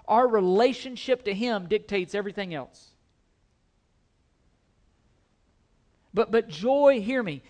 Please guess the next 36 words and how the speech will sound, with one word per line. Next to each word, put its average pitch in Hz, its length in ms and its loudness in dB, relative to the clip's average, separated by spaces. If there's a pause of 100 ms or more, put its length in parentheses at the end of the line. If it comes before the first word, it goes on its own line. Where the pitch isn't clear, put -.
(300)
there's 233 280 2
another 233 380 2
aspect 226 560 -2
here, 202 180 -2
and 185 160 -6
I 196 120 -2
want 247 180 -4
to 220 40 -10
be 196 100 -12
sure, 202 360 -2
I 185 120 6
don't, 220 100 -2
I 208 80 -2
don't 254 100 -2
want 240 120 -4
us - 100 -14
to 202 80 -6
leave 214 200 -2
here 202 120 -4
without 196 260 -2
getting 196 200 -4
this. 160 160 -8 (360)
Joy 247 440 6
is 190 160 -2
not 233 500 0
automatic 208 720 0
for 202 180 -6
a 185 60 -4
believer 196 400 -2
in 180 100 -10
all 185 200 -4
senses, 165 500 -14
nor 208 260 -4
is 170 140 -6
it 175 100 -14
static. 156 680 -6